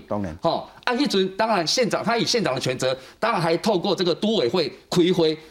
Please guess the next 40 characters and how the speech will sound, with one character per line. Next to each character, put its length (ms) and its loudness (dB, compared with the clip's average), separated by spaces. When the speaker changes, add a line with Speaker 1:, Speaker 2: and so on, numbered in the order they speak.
Speaker 2:
最 200 4
后 160 2
决 220 0
定 180 0
还 140 0
是 80 0
变 220 0
更 160 0
为 100 0
住 140 0
宅 120 0
区 400 -4
哦。 200 -2
那 160 0
当 220 -2
然， 180 -2
坦 100 -2
白 80 0
讲， 160 -2
后 220 2
续 160 0
的 80 0
争 180 0
议 120 0
还 100 -2
是 80 -4
存 240 -2
在。 220 -4
那， 240 -2
那 240 0
所 320 2
以 80 -2
最 240 0
后 80 2
还 180 0
是 100 0
一 40 2
个 100 -2
转 200 -4
折。 180 -6